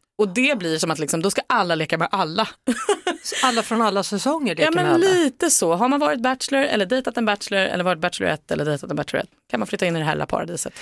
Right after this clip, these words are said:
Speaker 2: Och det är också en amerikansk förlaga, ska vi säga då, för det har jag också lyckats se.
Speaker 1: Ja då.
Speaker 2: Men jag ser allt sånt,
Speaker 1: Ja, men
Speaker 2: märker
Speaker 1: det är
Speaker 2: du?
Speaker 1: bra.
Speaker 2: Vad, vad har jag för skada?
Speaker 1: Det är jättehärligt.
Speaker 2: <laughs> Ja.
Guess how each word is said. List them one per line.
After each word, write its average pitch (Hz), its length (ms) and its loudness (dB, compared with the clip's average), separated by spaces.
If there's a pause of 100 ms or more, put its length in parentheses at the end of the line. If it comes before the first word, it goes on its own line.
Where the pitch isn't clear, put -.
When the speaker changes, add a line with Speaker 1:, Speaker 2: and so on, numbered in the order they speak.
Speaker 2:
Och - 180 -12
det 196 60 2
är 190 40 4
också 185 240 0
en 196 260 0 (100)
amerikansk 165 460 -2
förlaga, 139 360 -6
ska - 140 -12
vi 135 40 -8
säga 135 200 -4
då, 143 80 -8
för 180 100 -4
det 175 80 2
har 165 80 2
jag 165 320 0
också 233 260 0
lyckats 208 340 -4
se. 139 180 -4 (100)
Speaker 1:
Ja 214 340 4
då. 196 200 0
Speaker 2:
Men 165 100 -8
jag 151 80 0
ser 190 200 0
allt 226 300 -2
sånt, - 300 -6
Speaker 1:
Ja, - 40 -2
men 185 100 4
Speaker 2:
märker 180 200 2
Speaker 1:
det 139 60 2
är 131 40 0
Speaker 2:
du? 131 60 -6
Speaker 1:
bra. 170 380 2
Speaker 2:
Vad, 220 160 -2
vad 214 100 2
har 214 80 0
jag 190 200 0
för - 100 -16
skada? - 460 -8 (200)
Speaker 1:
Det 202 80 2
är 208 100 6
jättehärligt. 214 1040 0
Speaker 2:
<laughs> - 20 -
Ja. - 140 -6